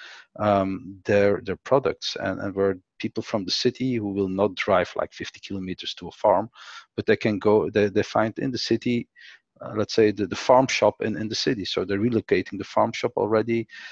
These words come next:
Um, we see now that local retailers, smaller retailers, are trying to sell, uh, as many local products as possible. So also, there also we see the, the blurring of,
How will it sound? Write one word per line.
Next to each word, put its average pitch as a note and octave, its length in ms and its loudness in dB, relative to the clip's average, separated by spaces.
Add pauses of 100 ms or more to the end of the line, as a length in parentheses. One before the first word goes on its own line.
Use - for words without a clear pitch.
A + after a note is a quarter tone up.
(180)
Um, G2 520 0
we G#2+ 220 -2
see A2+ 260 -2
now G2 280 2
that F#2 200 0
local A2+ 460 4
retailers, F#2 480 -2
smaller B2 460 2
retailers, F2+ 760 -2 (600)
are A2+ 260 4
trying F#2+ 360 2
to - 120 -10
sell, G2+ 460 2
uh, G2 240 2
as - 160 -4
many G#2+ 200 0
local G2 360 -2
products F#2+ 500 -2
as - 160 -4
possible. - 560 -2 (300)
So - 160 2
also, A#2+ 360 4
there A2+ 220 4
also C3+ 320 2
we F2+ 80 -4
see G#2+ 280 -2
the, E2+ 180 -6
the G2 120 -6
blurring G2+ 640 2
of, G2 220 -2